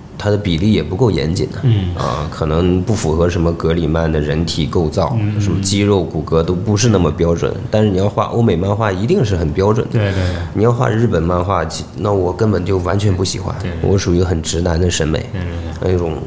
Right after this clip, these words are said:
Speaker 1: 唯美的东西我都不看，
Speaker 2: 嗯，嗯。
Speaker 1: 怎么去画呢？
Speaker 2: 嗯。
Speaker 1: 所以我那个时候我都已经找不到工作了。
Speaker 2: 嗯。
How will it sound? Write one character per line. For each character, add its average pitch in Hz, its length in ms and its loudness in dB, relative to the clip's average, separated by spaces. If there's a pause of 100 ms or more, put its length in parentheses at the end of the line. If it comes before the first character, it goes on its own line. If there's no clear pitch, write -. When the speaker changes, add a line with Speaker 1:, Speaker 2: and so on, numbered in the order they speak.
(160)
Speaker 1:
唯 87 140 2
美 104 180 2
的 90 80 0
东 98 180 2
西 95 120 0
我 82 220 0 (120)
都 101 100 0
不 95 140 0
看， 104 220 0 (180)
Speaker 2:
嗯， 98 60 -6
嗯。 - 20 -6
Speaker 1:
怎 90 100 -2
么 87 100 0
去 - 140 -2
画 110 220 -2
呢？ - 100 -8 (100)
Speaker 2:
嗯。 95 80 -8 (600)
Speaker 1:
所 - 160 0
以 127 40 6
我 104 160 4
那 107 120 4
个 113 100 6
时 - 100 -2
候 90 100 2
我 90 120 2
都 98 200 2
已 85 260 0
经 110 260 2
找 87 140 -2
不 78 80 -4
到 127 100 0
工 151 160 0
作 175 200 2
了。 - 80 -6 (240)
Speaker 2:
嗯。 101 60 -6